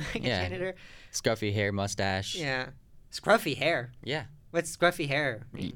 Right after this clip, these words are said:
Speaker 2: your hair.
Speaker 1: Like, it's, I have very beautiful, wavy, wonderful hair.
Speaker 2: Sure.
Speaker 1: It's, it's somewhat cr-,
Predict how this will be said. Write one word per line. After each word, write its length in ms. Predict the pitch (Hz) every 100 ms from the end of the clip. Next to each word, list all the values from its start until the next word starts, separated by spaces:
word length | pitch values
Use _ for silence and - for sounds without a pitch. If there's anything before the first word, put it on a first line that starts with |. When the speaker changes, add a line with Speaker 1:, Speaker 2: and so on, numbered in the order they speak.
| -
Speaker 2:
your 180 | 98 127
hair. 280 | 87 85 - -
Speaker 1:
Like, 240 | 180 185 -
it's, 260 | 226 - - - - - - -
I 140 | 196
have 260 | 214 202 151
very 760 | 156 175 180 156 147 135 127 - - - -
beautiful, 760 | 156 180 160 147 139 127 123 - - - - - -
wavy, 760 | 151 151 151 139 135 127 120 123 - -
wonderful 540 | 135 147 127 127 120
hair. 320 | 123 127 127 - - - - -
Speaker 2:
Sure. 200 | 196 110 - - - -
Speaker 1:
It's, 320 | 156 - - -
it's 460 | - 180 - 185 -
somewhat 340 | 185 180
cr-, 60 | 175